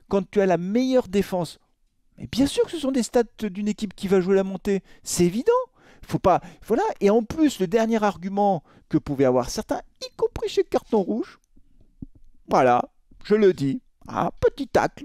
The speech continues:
comme ça, en passant, ah oui, y compris chez Carton Rouge, dire oui, mais la qualité du jeu est minable, et cetera. Mais quand on voit le jeu de ce soir, c'était très beau match. Très bon match dans le jeu, de l'intensité, du rythme, des occasions, des frappes. On a tiré peut-être dix ou douze fois au but,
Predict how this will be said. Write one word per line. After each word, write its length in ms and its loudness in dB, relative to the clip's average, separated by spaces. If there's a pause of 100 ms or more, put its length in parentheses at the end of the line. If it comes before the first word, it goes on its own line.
(140)
comme 160 -2
ça, 180 -2
en 80 2
passant, 520 0
ah 100 2
oui, 320 -2 (400)
y 80 4
compris 300 0
chez 120 -2
Carton 240 -2
Rouge, 160 -4
dire 160 -2
oui, 300 0
mais 100 0
la 160 4
qualité 380 -4
du 140 -14
jeu 160 0
est 40 0
minable, 240 -4
et 40 -4
cetera. 200 -6 (240)
Mais 80 -14
quand 220 -2
on 20 -2
voit 160 2
le 140 0
jeu 180 -2
de 60 -14
ce 120 -16
soir, 240 -6
c'était 260 -12 (200)
très 160 -2
beau 180 0
match. 260 -8 (480)
Très 140 -2
bon 120 -4 (180)
match 160 -2
dans 120 -2
le 40 -2
jeu, 160 -2 (300)
de 100 2
l'intensité, 640 -2
du 140 0
rythme, 320 -2
des 180 -4
occasions, 400 -2
des 160 4
frappes. 420 -4 (220)
On 80 -2
a 80 4
tiré 260 -2
peut-être 240 -8
dix 220 -10
ou 80 -12
douze 280 -8
fois 180 2
au 80 2
but, 340 -4